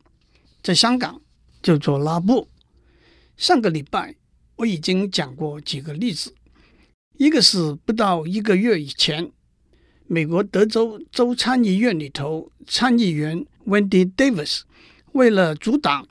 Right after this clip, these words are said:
对堕胎行为规范的法令的表决，持续发言了十一个钟头。虽然这中间也有若干议事过程的技术上的争议，结果是这个法案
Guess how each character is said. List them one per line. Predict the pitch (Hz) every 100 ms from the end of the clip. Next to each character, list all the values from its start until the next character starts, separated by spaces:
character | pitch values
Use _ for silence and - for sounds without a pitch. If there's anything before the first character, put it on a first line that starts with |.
| -
对 | 226
堕 | 175 - 277
胎 | 175 190 196
行 | - 160 165
为 | 151 160
规 | - 214
范 | 196 196
的 | 160
法 | 143 - 151
令 | 214 185
的 | 165
表 | 160 147
决， | 135 - 185 - _ _ _ _ _
持 | - 160 180
续 | - 277 214 151
发 | - - 165
言 | 170 151 165
了 | 151 139
十 | - 156
一 | 170 214
个 | 147
钟 | 185 170
头。 | - 143 - _ _ _ _ - _
虽 | - 202
然 | 185 190
这 | 180
中 | 208 208
间 | 214 208 208
也 | 185
有 | 208 160 180
若 | 202 170
干 | 147 185 190 -
议 | 262 190
事 | - 175
过 | 185 277
程 | - 147 165
的 | 160
技 | 147 -
术 | 208 170
上 | 170 170
的 | 151
争 | 147 202 240
议， | 330 - _ _ _ _ _ -
结 | 190
果 | 196 135
是 | - 156 143 -
这 | -
个 | 165
法 | 143 147
案 | 160 226